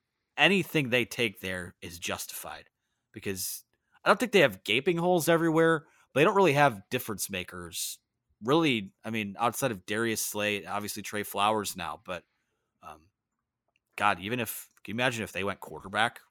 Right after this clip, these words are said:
What, what, what would happen in this area, in this town? Uh, I don't know.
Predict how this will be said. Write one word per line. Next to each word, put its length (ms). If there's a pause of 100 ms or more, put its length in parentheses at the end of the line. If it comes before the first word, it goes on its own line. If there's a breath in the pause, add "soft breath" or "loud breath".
(140)
What, 160
what, 300
what 140
would 80
happen 340
in 100
this 180
area, 260
in 80
this 140
town? 340 (480)
Uh, 280 (1120)
I 80
don't 80
know. 160